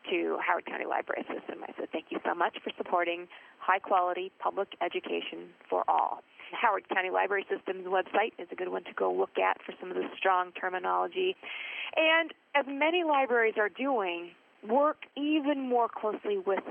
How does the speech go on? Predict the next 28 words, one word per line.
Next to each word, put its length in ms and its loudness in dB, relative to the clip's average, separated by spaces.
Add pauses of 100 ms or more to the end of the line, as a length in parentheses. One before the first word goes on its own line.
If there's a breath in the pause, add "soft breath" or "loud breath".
(560)
your 240 2 (120)
schools, 540 2 (280)
colleges, 460 2 (120)
and 180 -8
universities. 760 0
If 160 -6
you 80 -4
can, 460 2
develop 420 2
a 160 -12
partnership, 600 0
a, 340 -4
a, 180 4 (380 loud breath)
a 40 -10 (100)
comprehensive, 600 0 (260)
established 640 0 (420)
partnership. 500 0 (120)
Call 320 4
it 160 -4
something 360 -4 (120)
absolutely 380 2
wonderful. 500 4 (360 loud breath)
In 100 2
Howard 220 4
County, 260 0
we 120 -4
call 240 2
it 100 0